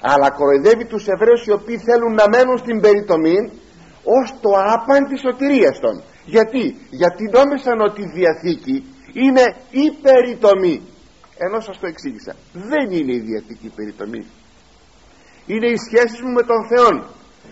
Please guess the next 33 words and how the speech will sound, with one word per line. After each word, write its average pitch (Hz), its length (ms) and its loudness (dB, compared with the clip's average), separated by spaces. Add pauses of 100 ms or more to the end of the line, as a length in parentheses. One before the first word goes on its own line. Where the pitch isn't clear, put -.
(400)
Αυτή - 180 -8
η 269 120 -2
σχέση 254 360 0
μου 233 60 -12
με 226 100 -4
τον 208 160 -4
Θεό 220 140 -2
στην 214 160 -10
Κοινή 214 220 -6
Διαθήκη 196 640 -4 (120)
είναι 247 260 0
εν 240 260 4
Χριστώ 233 380 0
Ιησού. 220 480 -2 (420)
Δεν 156 320 0
δέχεσαι 220 280 0
τον 202 160 -6
Ιησού 214 280 -10
Χριστό; 233 560 2
Μη 214 160 -4
καφιάσαι 143 420 -4
λοιπόν 113 260 -12
για 113 120 -14
την 110 180 -16
περιτομή 120 420 -10
σου, 269 220 -10 (220)
διότι 202 240 -2
στην 180 180 -12
ονομάζω 196 560 -2 (160)
κατατομή. 196 760 -6 (260)
Δηλαδή, 170 400 -2 (500)
πετσοκό-, 151 1080 -4
πετσοκόψιμο. 135 920 -4